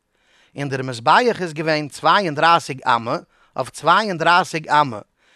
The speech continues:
אין zweiunddreißig מול zweiunddreißig איז tausendvierundzwanzig. קומט אויס, אז דער שטח פון דעם מזבח איז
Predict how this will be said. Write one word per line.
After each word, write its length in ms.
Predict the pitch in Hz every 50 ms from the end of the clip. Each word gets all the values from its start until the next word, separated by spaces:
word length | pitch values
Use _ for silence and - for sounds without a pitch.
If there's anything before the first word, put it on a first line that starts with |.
| _ _ _ -
אין 120 | 127 131
zweiunddreißig 920 | 127 - - 135 156 185 226 233 185 151 139 156 170 190 185 - - 151 123
מול 280 | 127 175 190 170 123 113 -
zweiunddreißig 1040 | - - 127 139 151 156 143 160 180 190 170 170 175 196 226 208 - - 180 175 165 - _ _ _ _ _ -
איז 180 | - 151 151 - - 180
tausendvierundzwanzig. 1500 | 190 233 233 170 180 175 - - - 190 196 180 - 165 165 160 - - 156 156 151 147 135 - 120 104 95 _ _ _ _ _ _ _ _ _ _ _ _
קומט 280 | - 196 220 226 175 185
אויס, 260 | 196 214 196 156 -
אז 120 | 139 127
דער 100 | 123 123
שטח 480 | 110 - - 160 208 139 - 147 - -
פון 140 | - 131 139
דעם 120 | 156 147
מזבח 720 | 151 170 135 127 160 175 202 226 214 185 175 175 170 - - _ _ _ _ _ -
איז 180 | 139 131 -